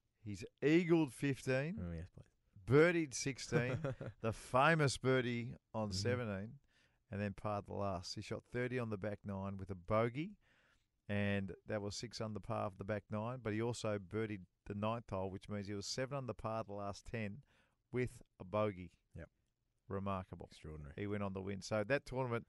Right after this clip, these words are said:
Speaker 1: to me, is still the
Speaker 2: <laughs>
Speaker 1: biggest tournament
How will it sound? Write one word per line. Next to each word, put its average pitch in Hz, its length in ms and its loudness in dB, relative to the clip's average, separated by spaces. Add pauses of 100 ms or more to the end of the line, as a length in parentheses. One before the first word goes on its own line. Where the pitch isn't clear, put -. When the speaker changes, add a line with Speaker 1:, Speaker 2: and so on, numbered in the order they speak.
(280)
Speaker 1:
to 123 100 -2
me, 131 420 2 (200)
is 117 180 -2
still 127 180 2
the 110 100 4
Speaker 2:
<laughs> 98 140 0
Speaker 1:
biggest 131 300 0
tournament 131 420 -2